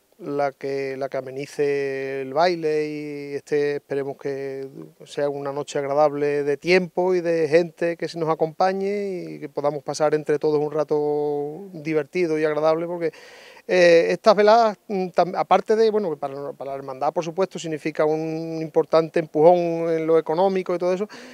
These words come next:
pero también es un motivo de encuentro de mucha gente, que ya empieza también a venir la gente de, que vive fuera, que empieza a venir ya al pueblo, y,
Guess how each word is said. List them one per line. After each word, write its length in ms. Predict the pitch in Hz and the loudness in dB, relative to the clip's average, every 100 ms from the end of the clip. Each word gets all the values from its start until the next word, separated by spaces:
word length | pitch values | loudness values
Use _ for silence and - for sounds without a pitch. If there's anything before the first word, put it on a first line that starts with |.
| - - | -8 4
pero 200 | 180 175 | 6 8
también 420 | 170 170 190 208 | 4 4 2 2
es 120 | 208 | 2
un 300 | 208 214 214 208 | 2 2 0 0
motivo 420 | 202 196 202 202 | -2 -2 -2 0
de 80 | 196 | 0
encuentro 520 | 170 208 214 185 185 | 2 4 4 0 -2
de 100 | 185 | -2
mucha 260 | 185 - 170 | -4 -4 0
gente, 460 | 226 208 196 196 | 0 0 -2 -2
que 320 | 180 175 165 160 | -4 -4 -4 0
ya 120 | 165 | -2
empieza 340 | 160 175 160 | 0 -4 -2
también 260 | 156 156 156 | -4 -2 -2
a 60 | |
venir 220 | 151 156 151 | -2 -4 -2
la 100 | 139 | -2
gente 320 | 151 143 151 | -2 -2 -2
de, 460 | 147 147 147 147 147 | 0 0 -2 -4 -6
que 80 | 143 | -8
vive 200 | 147 143 | -6 -6
fuera, 460 | - 185 165 143 | 2 4 4 2
que 80 | 143 | 0
empieza 220 | 139 139 | -6 -8
a 40 | 139 | -8
venir 220 | 143 143 | -8 -4
ya 840 | 143 143 139 139 139 143 147 147 | 0 0 0 -2 -4 -6 -10 -10
al 100 | 143 | -10
pueblo, 560 | - 208 226 170 170 165 | 2 4 4 4 2 2
y, 280 | 160 151 | 0 -4